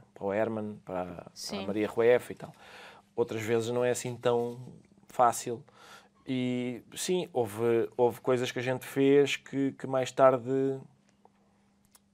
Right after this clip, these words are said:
Speaker 1: reescreveu, eh, mais tarde reescrevemos para nós, porque, porque na altura em que foram feitas com outras pessoas não,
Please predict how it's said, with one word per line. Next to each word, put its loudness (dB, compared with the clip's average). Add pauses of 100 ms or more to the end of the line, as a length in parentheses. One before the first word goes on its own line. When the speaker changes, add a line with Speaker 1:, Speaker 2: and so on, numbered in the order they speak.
(160)
Speaker 1:
reescreveu, 0 (1120)
eh, -2 (120)
mais -2
tarde 2
reescrevemos -2
para 0
nós, 0 (120)
porque, -10
porque -10
na 0
altura 0
em -2
que -16
foram -2
feitas 0
com -4
outras 0
pessoas 2
não, -2